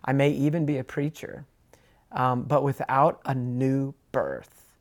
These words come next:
without a new creation within, a new nature,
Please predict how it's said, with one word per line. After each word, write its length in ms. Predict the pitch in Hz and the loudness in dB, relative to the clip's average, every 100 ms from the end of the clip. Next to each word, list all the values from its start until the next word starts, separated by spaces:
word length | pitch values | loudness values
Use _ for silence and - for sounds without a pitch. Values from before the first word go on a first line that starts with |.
| _ _ _ _ | _ _ _ _
without 300 | - 131 143 | -4 2 4
a 40 | 135 | 4
new 280 | 127 139 143 | 2 2 2
creation 760 | - 143 123 127 127 - 104 | 0 -2 0 -2 -2 -6 -8
within, 540 | 107 - - - - - _ | -10 -10 -12 -12 -14 -18 _
a 80 | 127 | -4
new 320 | 123 131 135 | 0 2 2
nature, 840 | 127 113 117 120 - - - - | 0 -2 -2 -4 -6 -12 -14 -14